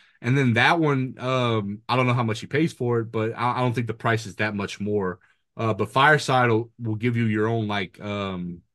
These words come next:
uh, website domain. So, like, you can create,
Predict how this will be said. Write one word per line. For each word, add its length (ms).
uh, 140
website 500
domain. 420
So, 200
like, 200
you 100
can 120
create, 520